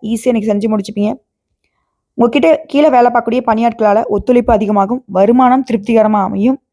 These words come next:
இதோட வண்டி வாகனத்துல போகிறப்போ கவனமா இருக்கணும். அடுத்து பூர நட்சத்திரம். மகான்களை தரிசித்து ஆசி பெறக்கூடிய வாய்ப்பு அமையும். இதோட திட்டமிட்டு செயல்படுவீங்க. எதிர்பார்ப்பு பூர்த்தியாகும். உங்களுடைய செயல்பாடுகள் எல்லாமே லாபத்தை உண்டாக்கும்.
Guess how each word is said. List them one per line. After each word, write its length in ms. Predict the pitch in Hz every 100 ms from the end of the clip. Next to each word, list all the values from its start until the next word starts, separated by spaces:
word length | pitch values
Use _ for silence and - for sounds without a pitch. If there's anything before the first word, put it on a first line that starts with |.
| _ _ _ _ -
இதோட 300 | 214 247 240 247 339 _ _ _ _ _ _ _ _ 220
வண்டி 280 | 254 311 302
வாகனத்துல 340 | 262 240 240 233
போகிறப்போ 420 | 208 208 202 294 349 -
கவனமா 380 | 202 190 190 190
இருக்கணும். 260 | 180 - - _
அடுத்து 240 | - 208 247
பூர 180 | 240 233
நட்சத்திரம். 360 | 202 - 202 _ _ _ _ _ _ _ -
மகான்களை 440 | 214 247 294 277 269
தரிசித்து 520 | 226 226 220 214 262 - - 202
ஆசி 300 | 240 262 269
பெறக்கூடிய 600 | 226 208 202 190 185 226 180
வாய்ப்பு 460 | 180 180 208 240 226
அமையும். 440 | 208 180 180 220 - _ _ _ -
இதோட 260 | 214 233 233 277 190
திட்டமிட்டு 440 | 226 262 240 233 226
செயல்படுவீங்க. 580 | 196 202 202 190 190 247 302 - _ -
எதிர்பார்ப்பு 480 | 202 226 226 208 220 208
பூர்த்தியாகும். 520 | 214 214 202 196 269
உங்களுடைய 400 | _ _ - 208
செயல்பாடுகள் 680 | - 233 294 277 269 247 247
எல்லாமே 400 | 214 196 202 196 - 190
லாபத்தை 460 | 190 190 214 214 226
உண்டாக்கும். 520 | 185 175 175 175 -